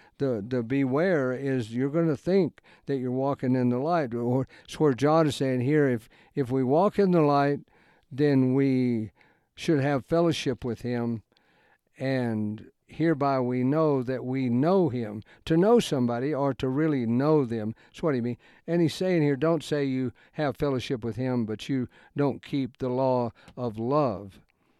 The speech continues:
And so to fight against the, the law is, as it were, it seems to be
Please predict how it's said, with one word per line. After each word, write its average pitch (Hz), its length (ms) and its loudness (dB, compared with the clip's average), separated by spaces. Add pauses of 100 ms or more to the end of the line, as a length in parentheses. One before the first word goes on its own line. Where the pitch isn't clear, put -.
(280)
And 143 320 0
so 156 400 2
to 131 160 -4
fight 185 300 2
against 147 480 -2
the, 131 260 -2 (380)
the 131 340 -4
law 143 420 4
is, 135 460 -2 (800)
as 160 200 2
it 143 120 2
were, 156 340 4
it 131 140 0
seems 143 420 0
to 131 100 -4
be 123 460 -2